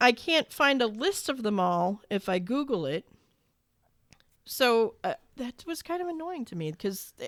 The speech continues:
if you go through the channel's screen on Hulu, you won't see that the Viki, um, channel is available unless you, like, go to search and just randomly type some letters in. I, that was, uh, I, that was kinda weird to me.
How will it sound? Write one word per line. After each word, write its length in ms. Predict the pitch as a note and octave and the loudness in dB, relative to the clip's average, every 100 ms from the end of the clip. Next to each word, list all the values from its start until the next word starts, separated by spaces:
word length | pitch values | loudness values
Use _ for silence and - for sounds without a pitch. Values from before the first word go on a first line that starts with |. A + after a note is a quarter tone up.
| - | -2
if 240 | A3+ A3 C4 | 0 0 -2
you 120 | C4 | -2
go 280 | A3 D#4+ F4 | 0 0 0
through 300 | - D4+ C#4+ | -4 -4 -4
the 100 | A3+ | -6
channel's 560 | - A#3+ A#3+ A#3 G3 | -2 0 2 0 0
screen 680 | - - E4 D4+ F#3 F#3 A3+ - _ _ | -4 -8 -6 -4 -2 -4 -6 -10 _ _
on 200 | G3 G#3+ | 0 0
Hulu, 440 | A3 A3 G#3+ G#3+ G3 | 0 0 2 2 0
you 140 | G#3 | -2
won't 260 | A#3 A#3+ - | -2 -4 -6
see 280 | - D#4 | -4 -2
that 180 | B3 G#3+ | 0 -2
the 80 | G3 | -4
Viki, 640 | F3+ G3 G3 F#3 F3 D#3 - _ _ _ _ _ F3+ | -2 -4 -2 -4 -4 -6 -10 _ _ _ _ _ -2
um, 180 | F3 - | 0 -2
channel 440 | - A3 G#3+ G#3 | -2 0 2 -2
is 100 | F3+ | -4
available 640 | F3 G#3+ G3 E3 D#3+ D#3+ | -2 -2 -2 -4 -4 -4
unless 420 | F3+ F3+ G3 - | -4 -2 -2 -4
you, 140 | G3+ F#3 | -2 0
like, 220 | F3+ F3 _ _ - | 0 -2 _ _ 0
go 180 | G#3+ | 2
to 100 | G3 | 2
search 600 | F#3 - - A3 F#3 F3+ | 0 -2 0 2 2 0
and 160 | F3+ F#3 | -4 -2
just 260 | E3+ - - _ | -4 -8 -14 _
randomly 480 | F#3+ F#3 F#3 F3 E3 | -6 -4 -2 -4 -6
type 320 | - E3+ F3 | -6 -6 -6
some 380 | - D#3+ D#3 D#3 _ | -8 -10 -8 -10 _
letters 520 | E3 E3+ F3 F3 F3 | -10 -8 -6 -8 -12
in. 200 | - - - _ _ _ _ _ F#3 | -14 -14 -16 _ _ _ _ _ -12
I, 140 | F3+ | -10
that 120 | G#3 | -6
was, 240 | G#3+ G#3 - _ | -6 -8 -12 _
uh, 120 | F#3 - | -10 -8
I, 120 | G3+ | -8
that 120 | G3+ | -6
was 160 | G3+ - | -6 -8
kinda 200 | G#3+ E3+ | -8 -8
weird 260 | E3 D#3+ | -8 -10
to 40 | - | -12
me. 180 | A3 | -16